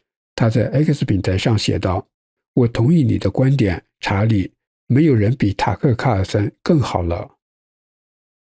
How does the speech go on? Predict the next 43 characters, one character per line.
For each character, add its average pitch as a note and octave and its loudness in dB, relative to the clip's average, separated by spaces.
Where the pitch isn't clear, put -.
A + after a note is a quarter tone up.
那 A#2+ 2
么， G2 0
卡 E3 0
尔 D3+ 4
森 C3+ 2
是 D3 0
否 B2 2
会 A2+ 0
接 E3+ 2
受 E3 2
这 C3+ 0
份 B2+ 2
邀 D#3+ 2
请 F#2 0
呢？ F2 -2
目 F#3+ 4
前 - -2
还 G2 0
没 B2 2
有 G#2 2
看 D#3 0
到 B2 2
他 C#3+ 0
的 A#2+ 0
回 F2 -2
复。 - -4
不 G#2+ 2
过， G2+ 0
塔 A2+ 2
克· D#3+ 2
卡 D3 -2
尔 A2 2
森 A#2 0
是 - 0
否 A2 0
在 G#2+ 0
看 C#3+ 0
到 G#2+ 0
川 D#3+ 0
普 A2+ 0
的 G2 -2
召 B2+ 0
唤， A2 -2